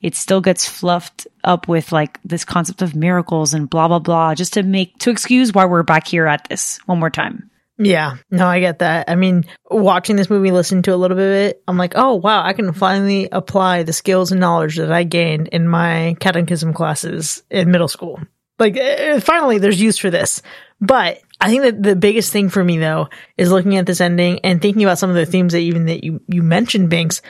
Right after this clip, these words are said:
Speaker 2: and how it all comes together in its ending. This is arguably an explosive ending.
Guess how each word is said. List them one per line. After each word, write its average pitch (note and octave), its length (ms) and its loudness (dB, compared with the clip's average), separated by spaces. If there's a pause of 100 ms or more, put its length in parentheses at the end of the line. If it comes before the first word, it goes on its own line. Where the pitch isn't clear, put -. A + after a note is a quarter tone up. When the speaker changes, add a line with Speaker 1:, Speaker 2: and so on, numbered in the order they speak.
(200)
Speaker 2:
and F#3 140 0
how G#3 180 4
it G3+ 80 2
all G3 120 0
comes F3+ 260 -2
together E3 320 0
in D3 80 -4
its - 160 -8
ending. E3 480 -6 (880)
This A#3 260 4
is F#3 720 -2 (260)
arguably F3 640 2
an D3+ 80 -4
explosive D#3+ 560 -2
ending. D3 480 -6